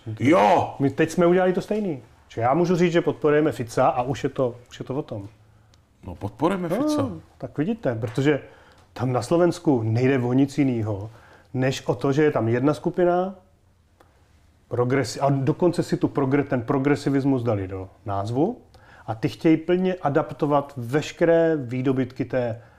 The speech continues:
Speaker 2: té západní levice. A to je to, ten, od ní se ona bojí odklonit, ta prezidentka Čaputová, jo? To není odklon od západu. To je odklon od té levičácké části západu, která chce multikulturalismus, která zve migranty,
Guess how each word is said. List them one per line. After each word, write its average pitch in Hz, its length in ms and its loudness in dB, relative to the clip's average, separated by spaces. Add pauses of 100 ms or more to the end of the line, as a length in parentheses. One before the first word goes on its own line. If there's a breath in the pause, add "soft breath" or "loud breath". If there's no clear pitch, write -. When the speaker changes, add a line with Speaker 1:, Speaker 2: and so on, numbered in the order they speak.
(460 soft breath)
Speaker 2:
té 131 160 4
západní 170 600 2
levice. 196 460 2
A 110 120 -8
to 165 160 2
je 190 120 4
to, 180 440 2 (160)
ten, 151 240 0 (180)
od - 180 -2
ní 190 160 4
se - 160 0
ona 160 200 2
bojí 165 340 4
odklonit, 165 400 0
ta 160 120 -2
prezidentka 131 480 -2
Čaputová, 131 600 -2
jo? 101 200 -8 (260 loud breath)
To 139 100 -4
není 208 200 4
odklon 147 340 0
od 120 100 -2
západu. 127 520 2 (400 soft breath)
To 143 180 0
je 151 140 4
odklon 147 340 2
od 139 120 -6
té 147 140 4
levičácké 156 800 4
části 123 400 0
západu, 113 640 0
která 147 280 0
chce 110 300 -12 (400 loud breath)
multikulturalismus, 123 1200 -2 (160)
která 107 360 -2
zve 113 320 0
migranty, 127 720 0